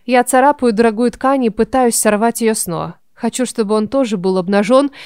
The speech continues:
и в то же самое время меня заводит именно то, что я голая, а он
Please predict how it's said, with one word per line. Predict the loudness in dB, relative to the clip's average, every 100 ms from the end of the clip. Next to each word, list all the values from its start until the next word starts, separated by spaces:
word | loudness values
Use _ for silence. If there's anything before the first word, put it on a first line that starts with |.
| -16 -8
и | -2
в |
то | 0
же | 0
самое | 0 2 2 0
время | 0 -2 0
меня | 0 0 0
заводит | 0 2 0 -2 -8 -20 -18 -4
именно | 0 2 0
то, | -2 -4
что | -4
я | -2 -2
голая, | 0 0 0 -2 0
а | 2
он | 4 4 0